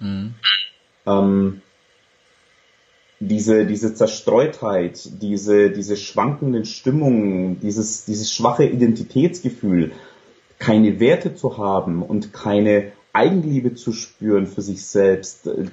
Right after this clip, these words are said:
Speaker 2: die mit allen Facetten einhergeht. Also Selbstliebe ist ja so ein, so ein ganz verpöntes Thema.
Speaker 1: Mhm.
Speaker 2: Ja?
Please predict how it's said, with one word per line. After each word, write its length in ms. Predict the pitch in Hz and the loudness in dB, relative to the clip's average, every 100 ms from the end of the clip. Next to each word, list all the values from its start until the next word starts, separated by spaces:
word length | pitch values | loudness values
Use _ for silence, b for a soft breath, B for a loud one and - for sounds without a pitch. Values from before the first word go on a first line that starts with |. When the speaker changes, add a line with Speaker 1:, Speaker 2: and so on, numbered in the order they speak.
| - | -10
Speaker 2:
die 300 | 98 107 - | -4 -4 -2
mit 580 | 107 - - 113 113 113 | -2 -2 2 2 4 2
allen 220 | 131 180 | 4 2
Facetten 500 | - 127 - 165 175 | 0 -2 0 -2 -2
einhergeht. 680 | 110 104 98 92 90 82 92 | -4 -4 0 -2 -2 -2 0
Also 180 | 101 | 0
Selbstliebe 540 | 98 113 143 - 143 131 | 2 2 2 -2 0 0
ist 120 | 117 | 0
ja 80 | 117 | -2
so 160 | 117 | 0
ein, 80 | 117 | 0
so 100 | 110 | 0
ein 40 | 104 | 0
ganz 200 | 120 - | 0 0
verpöntes 540 | 120 - 135 113 - | -2 0 0 0 -2
Thema. 460 | 131 151 185 220 - | 0 2 2 0 -8
Speaker 1:
Mhm. 320 | 107 104 127 | -8 -6 -4
Speaker 2:
Ja? 200 | - 139 | 0 2